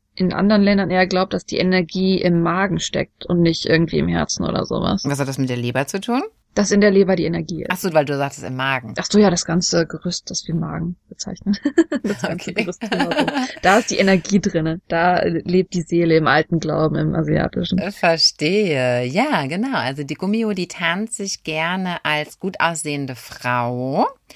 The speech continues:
Speaker 2: um eben die Männer anzulocken und dann, ja, deren Leber zu essen. Das ist so ein bisschen wie in dem Film Jennifer's Body <laughs> mit, äh, Megan Fox. Ja,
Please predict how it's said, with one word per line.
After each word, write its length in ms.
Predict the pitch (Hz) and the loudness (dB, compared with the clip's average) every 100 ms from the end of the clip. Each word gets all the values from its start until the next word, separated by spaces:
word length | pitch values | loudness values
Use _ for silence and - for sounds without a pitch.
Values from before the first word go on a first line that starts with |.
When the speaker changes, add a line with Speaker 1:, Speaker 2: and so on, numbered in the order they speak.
| - - - _ | -20 -20 -20 _
Speaker 2:
um 380 | 196 240 277 269 - | 2 4 4 2 0
eben 280 | 175 180 | -4 -4
die 80 | 165 | -6
Männer 260 | 143 139 - | -4 -2 -2
anzulocken 720 | 165 180 202 190 190 208 202 | -4 -6 -4 -2 -2 -4 -8
und 260 | - 151 143 | -6 -6 -2
dann, 440 | 143 143 143 143 - | -2 -2 -6 -8 -12
ja, 280 | - 123 98 - - | -12 -8 -8 -8 -8
deren 300 | 135 127 120 | -6 -6 -6
Leber 300 | 127 196 214 | 0 2 2
zu 160 | - | 0
essen. 260 | 202 233 214 | -2 -2 -4
Das 120 | - | -6
ist 100 | 160 | -8
so 60 | 160 | -6
ein 80 | 147 | -6
bisschen 320 | - 165 147 | -4 -4 -4
wie 60 | |
in 120 | 139 139 | -4 -4
dem 140 | 135 | -4
Film 240 | - 143 135 | -4 -4 -2
Jennifer's 560 | 135 135 - 127 - | -2 -4 -4 -4 -4
Body 520 | - 117 123 160 180 | -4 0 0 0 -2
<laughs> 140 | 190 180 | 0 2
mit, 420 | 202 - - - _ - - - - 277 - | 0 0 -2 -4 _ -12 -6 -4 -2 -4 0
äh, 160 | 160 156 | 0 2
Megan 340 | 160 156 151 | 2 0 0
Fox. 640 | - 180 185 - - - - - - - 302 - | 0 4 4 2 -6 -14 -14 -6 -4 -2 -4 -4
Ja, 320 | 294 196 135 | 2 2 2